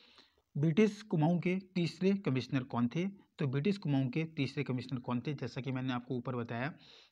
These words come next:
कि आपको जितने भी कमिश्नर हैं, उसको आ-, उनको, उनकी सीरीज आपको याद होना चाहिए कि कौन से नंबर पे कौन सा कमिश्नर है। तो ब्रिटिश कुमाऊँ के तीसरे कमिश्नर के रूप में कौन जाने जाते हैं?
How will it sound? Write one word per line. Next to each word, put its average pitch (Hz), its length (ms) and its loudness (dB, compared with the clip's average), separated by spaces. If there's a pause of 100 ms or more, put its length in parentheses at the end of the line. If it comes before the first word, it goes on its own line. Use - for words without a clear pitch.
कि 190 260 0
आपको 143 340 0
जितने 151 320 -2
भी 180 100 0
कमिश्नर 147 440 0
हैं, 180 80 -4
उसको 165 360 -4
आ-, 151 100 0
उनको, 160 480 -4 (400)
उनकी 156 260 -2
सीरीज 165 340 -2
आपको 156 260 -2
याद 147 240 0
होना 131 220 -2
चाहिए 170 320 -2 (300)
कि 185 60 -2
कौन 151 300 0
से - 160 0
नंबर 135 320 2
पे 175 140 -2
कौन 131 300 -2
सा 143 180 -2
कमिश्नर 139 580 0 (360)
है। 113 180 -4 (360)
तो 202 80 6
ब्रिटिश 175 320 4
कुमाऊँ 139 340 2
के 147 120 2
तीसरे 180 400 0
कमिश्नर 139 480 0
के 131 180 0 (440)
रूप 139 240 0
में 135 160 2
कौन 139 220 2
जाने 151 220 2
जाते 139 260 0
हैं? 190 300 0